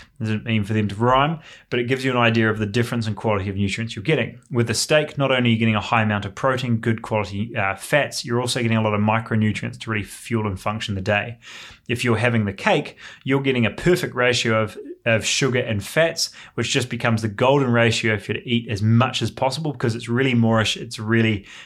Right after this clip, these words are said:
promoting you to just eat and eat and eat, right? If you look through society or through nature in general, you'll notice that there's foods that are sugars and food,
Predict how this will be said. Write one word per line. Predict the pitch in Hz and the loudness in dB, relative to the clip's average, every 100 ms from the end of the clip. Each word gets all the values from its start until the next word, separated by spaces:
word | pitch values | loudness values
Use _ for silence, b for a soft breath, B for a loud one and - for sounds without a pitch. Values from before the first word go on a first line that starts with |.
| B | B
promoting | - 117 117 117 120 | -2 2 4 4 2
you | 107 107 | 0 0
to | |
just | 104 104 - | 0 -4 -2
eat | 123 117 | 0 0
and | 120 110 | 0 -2
eat | 117 113 - | -2 -4 -6
and | 104 117 | -10 -8
eat, | 113 - - B B B B | -8 -8 -16 B B B B
right? | 110 110 123 - - | 2 2 2 -4 -6
If | 120 - | -6 -2
you | 123 | 0
look | 131 175 - | 2 2 0
through | - 135 | 0 0
society | 123 113 120 117 117 123 113 117 - 123 127 | 0 -2 2 4 4 0 -2 -2 -8 -10 -2
or | 113 | -2
through | 95 117 113 | -2 0 2
nature | 107 113 120 - 120 | 4 2 2 -2 -2
in | 113 104 | -2 -2
general, | 110 110 101 | 2 2 2
you'll | 98 117 | 2 2
notice | 120 123 131 - | 4 2 0 0
that | 117 - | 0 0
there's | 123 107 | -2 -2
foods | - - 123 117 | -4 -2 0 0
that | 110 104 | 0 2
are | 104 98 | 2 0
sugars | - - 160 165 170 - B B B B - | -2 0 2 0 0 -4 B B B B 0
and | 117 113 | 2 2
food, | - 131 127 127 | 0 -4 -4 -6